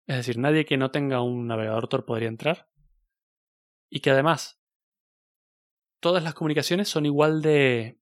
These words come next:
de anónimas que cualquier mensaje a través de la red de Tor. Entonces lo bueno de esto es que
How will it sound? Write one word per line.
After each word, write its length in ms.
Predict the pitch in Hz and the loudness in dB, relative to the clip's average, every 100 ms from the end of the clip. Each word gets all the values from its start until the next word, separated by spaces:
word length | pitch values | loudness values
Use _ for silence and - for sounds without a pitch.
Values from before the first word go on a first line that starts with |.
| _ | _
de 160 | - 127 | -10 -6
anónimas 600 | 120 139 151 190 - - _ _ _ _ _ _ _ _ _ _ _ _ _ _ _ _ - | -4 -2 -2 -2 -6 -20 _ _ _ _ _ _ _ _ _ _ _ _ _ _ _ _ -14
que 140 | 120 | -12
cualquier 260 | 113 110 120 | -8 -6 -6
mensaje 300 | 117 120 - | -6 -8 -8
a 40 | |
través 180 | 123 113 | -8 -8
de 60 | 107 | -8
la 80 | 107 | -8
red 100 | 120 | -6
de 100 | 175 | -4
Tor. 260 | 254 - _ _ _ _ _ _ | -6 -8 _ _ _ _ _ _
Entonces 280 | 139 139 135 | -4 -2 -2
lo 240 | 120 117 | 0 2
bueno 240 | 117 156 160 | 2 2 4
de 80 | 180 | 2
esto 160 | - | 0
es 80 | 175 | -6
que 340 | - 147 - | -2 -2 -4